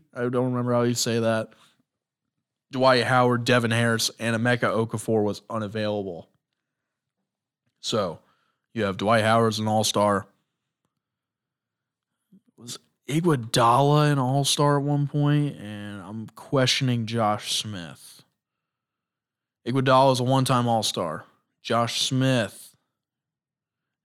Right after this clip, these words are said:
was not an all-star. Okay. So you got Dwight, Ig-, Iguodala,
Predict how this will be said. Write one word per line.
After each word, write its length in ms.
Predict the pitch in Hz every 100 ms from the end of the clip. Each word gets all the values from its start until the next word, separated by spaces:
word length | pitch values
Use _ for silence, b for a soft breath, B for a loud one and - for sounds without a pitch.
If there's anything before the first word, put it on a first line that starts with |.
| _
was 180 | - 90
not 260 | 110 147 175
an 60 |
all-star. 640 | 113 107 98 - 90 65 - _ _ _ -
Okay. 280 | 117 127 78 _ _ _ _ _ _
So 140 | -
you 140 | 110 110
got 320 | 107 101 - b b b _
Dwight, 480 | 98 107 113 110 101 _ _
Ig-, 340 | 120 117 117 -
Iguodala, 800 | 113 117 104 107 110 104 101